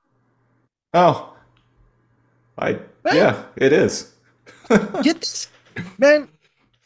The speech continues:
Speaker 2: give these guys all the money to make Beast Wars. This is great.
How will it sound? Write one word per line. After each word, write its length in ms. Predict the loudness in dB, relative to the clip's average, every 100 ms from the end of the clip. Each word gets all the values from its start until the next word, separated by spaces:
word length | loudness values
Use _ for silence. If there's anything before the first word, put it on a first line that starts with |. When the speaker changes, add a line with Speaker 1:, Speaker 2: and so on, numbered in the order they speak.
| _
Speaker 2:
give 200 | -4 -2
these 220 | -2 -2
guys 260 | -2 -2 0
all 100 | 0
the 120 | 0
money 300 | 0 0 -2
to 80 | -4
make 260 | -6 -8 -6
Beast 280 | -4 -4 -8
Wars. 440 | -14 -14 -14 -16 -16 _ _ _ _ _ _ _ _
This 140 | -8
is 100 | -8
great. 540 | -10 -6 -4 -4 -8